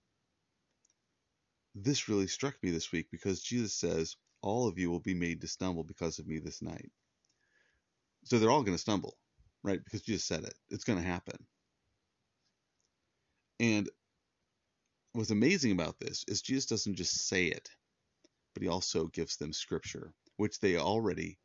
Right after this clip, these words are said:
believed to be and accepted as God's word. And so he doesn't just say, "This is gonna happen," but he says, "This is gonna happen because it's written." It is written that this is gonna happen.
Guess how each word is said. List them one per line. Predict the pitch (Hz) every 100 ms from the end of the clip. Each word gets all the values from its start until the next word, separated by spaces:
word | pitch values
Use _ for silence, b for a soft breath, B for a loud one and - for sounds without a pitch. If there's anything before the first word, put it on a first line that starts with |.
| -
believed | 90 107 165 - - - -
to |
be | - 80 - - _ _ _ 104
and |
accepted | 95 - 147 -
as | -
God's | - 82 82 82
word. | 82 - _ B B B
And | 101 98
so | 101
he | 113
doesn't | 156 180 185
just | 110
say, | 113 87 -
"This | - 101 104
is | 85
gonna | 82
happen," | 90 95 101 92
but |
he | 95
says, | 104 92
"This | 123
is | -
gonna | 107
happen | 92 95 87 98 B B B
because | - - 110
it's | 92 78
written." | 80 - - 85 - _ _ _ _ _ _ _ _ _ _ _ _ _ _ _ _ _ _ _ _ _ _ -
It | 107
is | 104 87
written | 113 90
that | 90 -
this | 80
is | 78 -
gonna | 101
happen. | 98 95 - -